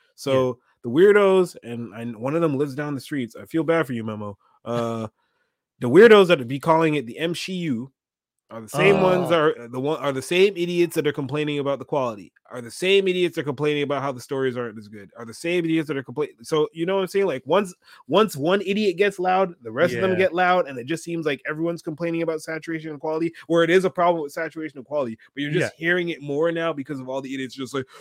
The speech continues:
Speaker 1: "Why is every character a girl?" Because, nigga, you don't read comics.
Speaker 2: Yeah, yo.
Speaker 1: What,
Speaker 2: Th-
Speaker 1: what, why is She-Hulk there? She shouldn't be as strong as Hulk. But She-Hulk's always been there. She-Hulk has always broken the fourth wall. She-Hulk has always done this. She-Hulk has slept with mad people.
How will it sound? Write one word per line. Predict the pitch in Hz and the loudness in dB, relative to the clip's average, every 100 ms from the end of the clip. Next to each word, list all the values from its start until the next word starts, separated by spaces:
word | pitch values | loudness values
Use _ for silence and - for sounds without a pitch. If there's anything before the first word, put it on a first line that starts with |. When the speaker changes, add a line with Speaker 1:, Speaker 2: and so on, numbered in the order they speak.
| - | -8
Speaker 1:
"Why | 175 208 233 | -2 2 4
is | 254 | 4
every | 247 277 294 | 2 -2 6
character | 240 220 254 285 269 | 8 8 6 -4 -4
a | |
girl?" | 247 175 320 302 185 | -4 -2 4 6 6
Because, | 135 160 | 4 -2
nigga, | 165 185 | -2 -2
you | 180 | 0
don't | 185 180 | -2 -2
read | 180 | -4
comics. | 165 175 127 107 _ _ _ | -4 -4 -4 -10 _ _ _
Speaker 2:
Yeah, | 139 196 254 | -2 0 0
yo. | 185 185 196 123 104 _ _ _ _ _ _ _ _ _ - - | 0 2 2 0 -8 _ _ _ _ _ _ _ _ _ -18 -6
Speaker 1:
What, | 233 247 | -4 -4
Speaker 2:
Th- | 131 143 | -8 2
Speaker 1:
what, | 190 277 135 | 4 4 0
why | 143 214 262 | 4 8 8
is | 254 | 8
She-Hulk | - 285 285 285 220 | 6 6 10 10 8
there? | 202 196 175 | 6 6 6
She | 147 220 | 4 -4
shouldn't | 175 269 262 | 0 0 2
be | 247 233 | 0 0
as | |
strong | - 247 220 | 4 4 4
as | 185 | 2
Hulk. | 247 226 | 0 0
But | 135 | -6
She-Hulk's | - 175 175 | -8 -6 -6
always | 180 196 180 | -2 0 0
been | 170 | -2
there. | 147 113 | -6 -8
She-Hulk | - 165 165 156 | -6 -4 -4 -4
has | 156 | -6
always | 175 151 | -6 -4
broken | 170 160 | -6 -6
the | 156 | -10
fourth | 160 160 | -10 -10
wall. | 160 151 | -8 -8
She-Hulk | 123 156 165 147 | -8 -8 -8 -10
has | 143 | -10
always | 151 156 143 | -6 -6 -6
done | 143 156 147 | -6 -6 -6
this. | 143 | -8
She-Hulk | - 151 156 147 | -6 -2 -2 -4
has | 120 | -8
slept | - 165 156 | -4 -4 -2
with | 135 127 | -6 -8
mad | 131 190 185 170 | -6 -2 -2 -4
people. | - 226 180 120 | -6 -6 -6 -8